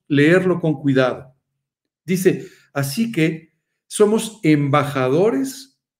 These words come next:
en nombre de Cristo". Significa que Dios te ha hecho un embajador.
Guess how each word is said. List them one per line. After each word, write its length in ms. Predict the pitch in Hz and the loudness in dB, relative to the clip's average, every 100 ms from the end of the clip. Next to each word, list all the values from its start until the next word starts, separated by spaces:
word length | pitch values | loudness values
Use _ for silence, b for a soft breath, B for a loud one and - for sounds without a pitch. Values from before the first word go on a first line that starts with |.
| - | -4
en 220 | 175 170 | 0 2
nombre 320 | 202 202 196 | 2 4 4
de 160 | 165 156 | 4 2
Cristo". 540 | 165 165 - - - _ _ _ _ _ _ | 0 0 -2 -10 -18 _ _ _ _ _ _
Significa 640 | - 170 170 165 226 233 - | -6 -2 0 0 0 0 2
que 120 | 156 | 2
Dios 460 | 165 196 196 - - | 4 2 0 -4 2
te 100 | 196 | 4
ha 120 | 196 | 6
hecho 320 | 208 277 190 | 4 2 -4
un 80 | 175 | -4
embajador. 680 | 165 147 139 139 135 131 | -2 -4 -4 -4 -4 -6